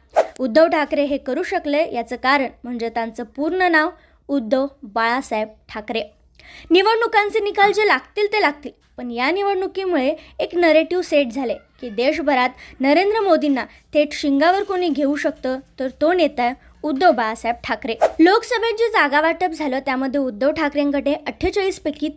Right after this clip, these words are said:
तब्बल एकवीस जागा आल्या. या प्रकारे लोकसभा निवडणुकीची प्रचार मोहीम उद्धव ठाकरे यांनी महाराष्ट्रामध्ये लीड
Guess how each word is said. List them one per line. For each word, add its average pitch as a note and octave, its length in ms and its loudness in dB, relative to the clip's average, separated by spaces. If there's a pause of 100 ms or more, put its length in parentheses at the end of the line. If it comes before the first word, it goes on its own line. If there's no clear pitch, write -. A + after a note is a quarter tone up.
तब्बल B3+ 280 -2 (140)
एकवीस C#4+ 400 -2
जागा D4+ 260 2
आल्या. D4 220 2 (580)
या B3+ 160 2
प्रकारे C4 520 0
लोकसभा B3+ 420 -2
निवडणुकीची B3 640 -2
प्रचार C4+ 400 -2
मोहीम B3+ 260 -2 (120)
उद्धव D4+ 280 0
ठाकरे D4 360 0
यांनी C4+ 240 0
महाराष्ट्रामध्ये C4 760 0
लीड C4+ 180 2